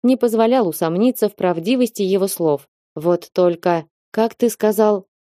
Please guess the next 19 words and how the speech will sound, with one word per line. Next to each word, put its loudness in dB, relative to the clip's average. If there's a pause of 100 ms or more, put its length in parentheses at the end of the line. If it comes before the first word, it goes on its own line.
(100)
запрячь 0
лошадей 0
в -8
карету? -2 (300)
Между 2
тем 0
мы 4
успели 0
подойти 0
к -20
кованой 2
металлической -2
калитке, -2 (140)
отделяющей 0
придомовую 0
территорию 0
с -2
зеленым 0
газоном 0